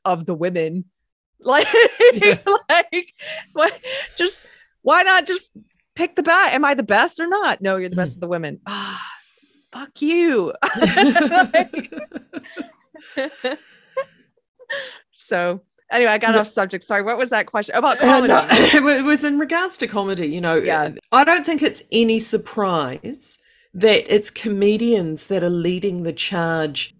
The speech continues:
Speaker 2: against this ideology. I mean, I think, you know, I mean, you worked in comedy. I look at, uh, Francis Foster and Constantine Kisson. I look at
Speaker 1: They're
Speaker 2: Russell
Speaker 1: great.
Speaker 2: Brand, um, even the likes of Bill Maher, Jimmy
Speaker 1: Yeah.
Speaker 2: Dore,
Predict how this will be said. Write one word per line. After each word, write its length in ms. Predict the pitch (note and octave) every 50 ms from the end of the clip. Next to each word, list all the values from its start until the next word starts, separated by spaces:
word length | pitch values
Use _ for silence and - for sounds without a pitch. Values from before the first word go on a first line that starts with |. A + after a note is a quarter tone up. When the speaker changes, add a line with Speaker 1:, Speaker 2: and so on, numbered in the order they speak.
| _
Speaker 2:
against 540 | G3 F#3+ - F3+ F3+ F3+ - - - - _
this 180 | E3+ E3 - F3
ideology. 800 | D#3+ D#3+ D3+ D#3 D#3+ D#3+ F3+ F#3+ F3+ - C#3+ - - - - -
I 80 | E3+
mean, 160 | E3 E3 D#3+
I 80 | D#3 D#3
think, 400 | E3 - F3 D#3+ C#3+ - - F#3+ -
you 120 | _ G#3 G3
know, 60 | E3+
I 40 | D#3+
mean, 120 | E3+ E3
you 160 | D3+ E3 E3+
worked 300 | C#3 D#3 F#3 G3 - -
in 100 | G3+ F#3+
comedy. 600 | F#3 - G#3+ G3 F#3 F#3+ F3+ F#3 F3+ F3 F3+ F3 -
I 140 | - E3 D#3+
look 320 | D#3 D#3+ D#3+ D#3+ - - _
at, 460 | - E3+ E3 D3+ C3+ - - - - _ _ _ - - - _ _
uh, 140 | - D#3+ D#3+
Francis 420 | - - F#3 D3+ - - - -
Foster 340 | - - E3 - - - E3
and 80 | D3+ D3+
Constantine 480 | - - D3+ - - - - D3+ D3+
Kisson. 540 | C#3+ - - A3 G#3+ - G#3+ G3 F#3+ F#3 F3 -
I 120 | D#3 D#3
look 180 | D3+ D3 D3 -
at 80 | -
Speaker 1:
They're 80 | - D3
Speaker 2:
Russell 220 | D3 D#3+ - -
Speaker 1:
great. 100 | - -
Speaker 2:
Brand, 720 | - G3 G3+ G3+ G3+ G3 G3 F#3+ F#3 F#3+ F#3 F#3+ F#3+ - _ - - - - _ -
um, 240 | E3+ F3+ F3+ F3+ -
even 360 | - F#3+ D#3 D#3+ D#3+ D#3 B2+
the 100 | - -
likes 300 | D#3+ D#3 B2 - - -
of 100 | D#3+ C#3
Bill 160 | - E3 D#3 D#3
Maher, 680 | D#3+ F3 F#3 G3+ G3+ G3+ G3+ F#3+ F#3 F3+ F3+ F3+ F3 F3
Jimmy 300 | E3+ - E3+ D3+ D3+ D3
Speaker 1:
Yeah. 100 | C#3+ E3
Speaker 2:
Dore, 600 | G3 G#3 G3+ G3+ G3+ G3 F#3+ F#3 F3+ F3+ F3+ F3+